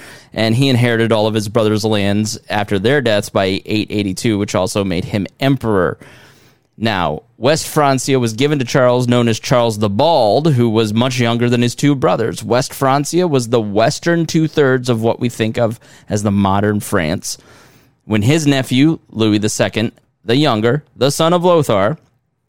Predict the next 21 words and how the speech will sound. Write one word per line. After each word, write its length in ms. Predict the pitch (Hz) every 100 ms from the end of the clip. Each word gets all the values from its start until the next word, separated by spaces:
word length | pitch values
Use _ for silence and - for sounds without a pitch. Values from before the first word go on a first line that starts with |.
| _ - 107
died 240 | 120 135
in 120 | 143
eight 160 | 139 -
seventy-five, 580 | 131 123 113 131 135 117
the 80 |
Kingdom 380 | 127 147 170 170
of 100 | 143 -
Italy 340 | 147 143 143
and 100 | 120
title 380 | 131 120 131 117
were 300 | 113 113 104
claimed 360 | - 127 127 117
by 140 | 117
both 280 | 117 117 -
Charles 360 | - 104 123
the 80 | 120
Bald 320 | 110 113 120
and 100 | 120
Louis 200 | 110 117
the 80 | 135
German. 500 | 131 196 226 143 78